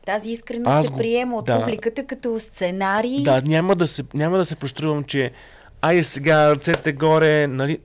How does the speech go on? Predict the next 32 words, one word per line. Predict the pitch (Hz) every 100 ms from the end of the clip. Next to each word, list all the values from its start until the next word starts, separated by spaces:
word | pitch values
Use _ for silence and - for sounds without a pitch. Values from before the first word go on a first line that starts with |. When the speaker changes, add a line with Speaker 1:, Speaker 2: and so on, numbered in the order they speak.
| - 127
Speaker 2:
Това | - 175
никога | 202 - 139 120
не |
мога | 95 62 -
да |
го | -
направя. | - 82 - - - - _ -
Кажем, | 139 139 143
Speaker 1:
Ръцете | 175 - 269 262 156
горе | 156 208 254
е | 262
само | 262 269
на | 277
поп-фолк | 269 240 - 277 -
сцената. | - 139 143 - 117 - - -
Speaker 2:
Еми, | 143 151 143
не | 127
знам, | 123 156 180
или | 160 139
някакъв | 135 170 - 170
такова | - 175 160
ин-, | 143 135 - - -
да, | 107 127 123
да, | 120 120
е, | 110 104
о-, | - 73 101
окуражавам | 113 - 127 113 135 151 151
публиката | 143 139 139 139 -
да | 123 117
се | 113
забавлява, | 107 101 98 104 101 90
например. | 71 - 120 147